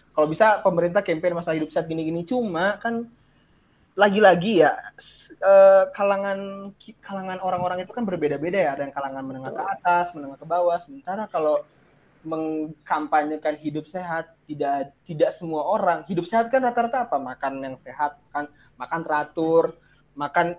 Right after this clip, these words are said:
Speaker 1: diperhatikan gitu. Apa yang masuk ke tubuh itu harus diperhatikan gitu kan. Sementara kan masih banyak di luar sana yang, "Ya, syukur-syukur gue masih bisa makan dah se-, sekali," gitu.
Speaker 2: Makanya, orang aja pada nyari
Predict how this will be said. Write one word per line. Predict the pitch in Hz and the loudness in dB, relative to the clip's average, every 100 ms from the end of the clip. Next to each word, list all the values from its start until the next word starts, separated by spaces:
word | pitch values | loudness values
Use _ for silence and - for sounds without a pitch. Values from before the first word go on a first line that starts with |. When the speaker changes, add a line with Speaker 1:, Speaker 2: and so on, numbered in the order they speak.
| _ _ | _ _
Speaker 1:
diperhatikan | 160 156 175 175 170 170 226 208 180 156 | -6 -2 0 -2 -6 0 6 6 4 -2
gitu. | 151 139 | 0 0
Apa | 151 170 | 2 2
yang | 160 | 2
masuk | 156 165 | -2 -8
ke | 160 | -10
tubuh | 160 151 156 | -6 -4 -2
itu | 190 | 0
harus | 175 170 | -2 -4
diperhatikan | 165 156 156 156 - 160 160 156 | -4 -2 -2 -8 -2 2 2 0
gitu | 147 143 | -6 -10
kan. | 135 | -12
Sementara | 151 143 151 170 180 | -14 -18 -14 -8 -6
kan | 208 208 208 _ _ _ _ - | -4 -6 -10 _ _ _ _ -14
masih | 165 170 165 | -12 -10 -6
banyak | 165 180 185 | -4 -4 -2
di | |
luar | 175 170 | -2 -2
sana | 175 170 | -2 -4
yang, | 190 170 156 _ _ _ _ _ _ - | -2 -4 -6 _ _ _ _ _ _ -10
"Ya, | 208 247 269 269 | -2 0 4 2
syukur-syukur | 262 208 202 226 226 240 | 2 -4 -6 -4 -2 4
gue | 240 | 4
masih | 240 226 180 | 2 -2 -6
bisa | 185 202 | -6 -6
makan | 190 - 233 247 | -6 -4 -4 -2
dah | 285 - | -2 -2
se-, | - - - | -8 -10 -10
sekali," | - 262 214 269 269 269 - 180 | -6 -2 0 0 -2 -4 -12 -12
gitu. | 175 208 202 | -10 -6 -6
Speaker 2:
Makanya, | 202 208 254 262 269 254 _ _ _ _ _ _ _ 196 | 0 2 2 0 -2 -10 _ _ _ _ _ _ _ -2
orang | 196 190 | 2 2
aja | 196 285 | 4 2
pada | 277 220 | 6 4
nyari | 214 202 208 202 185 | 4 0 -6 -6 -8